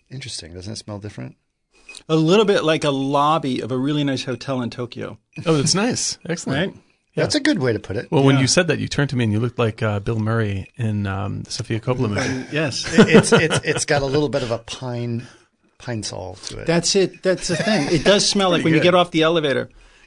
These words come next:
Speaker 3: 'Cause
Speaker 2: a
Speaker 3: I
Speaker 2: high-speed elevator. Like, ah, yes.
Speaker 3: Yeah, they're, they're just right there with it for you.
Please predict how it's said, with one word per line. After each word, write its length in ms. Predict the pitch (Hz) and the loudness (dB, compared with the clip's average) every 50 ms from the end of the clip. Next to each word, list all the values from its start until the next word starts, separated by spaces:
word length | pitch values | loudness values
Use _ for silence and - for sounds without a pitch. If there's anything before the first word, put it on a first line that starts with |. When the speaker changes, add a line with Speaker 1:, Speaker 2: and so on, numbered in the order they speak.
| - | -8
Speaker 3:
'Cause 160 | - 156 147 139 | -4 0 0 2
Speaker 2:
a 20 | |
Speaker 3:
I 40 | 151 | 2
Speaker 2:
high-speed 460 | 147 156 175 165 - - - 156 147 | 2 2 2 2 0 0 0 0 0
elevator. 440 | 151 151 151 143 139 131 123 123 117 | 0 0 0 0 0 0 -2 -2 -4
Like, 160 | 135 131 123 - - - - - - _ - | -6 -8 -10 -12 -18 -20 -20 -20 -20 _ -4
ah, 480 | 123 139 151 165 160 139 127 107 95 92 | -2 0 0 0 0 -2 -2 -4 -6 -6
yes. 640 | 95 131 175 175 123 101 - - - - - - - | -4 -4 -2 -2 -2 -2 -4 -4 -6 -6 -8 -8 -6
Speaker 3:
Yeah, 260 | 185 185 127 92 92 95 | -4 -4 -2 -4 -4 -4
they're, 160 | 107 117 123 | -2 -2 0
they're 180 | 123 123 139 151 | 0 0 0 0
just 260 | 135 127 131 113 - 117 | 2 2 0 0 0 -2
right 140 | 101 98 | -4 -4
there 200 | - 110 110 107 | -6 -6 -6 -6
with 140 | 110 - - | -8 -8 -10
it 80 | 117 - | -12 -12
for 160 | _ 139 139 | _ -8 -8
you. 100 | 143 143 | -8 -8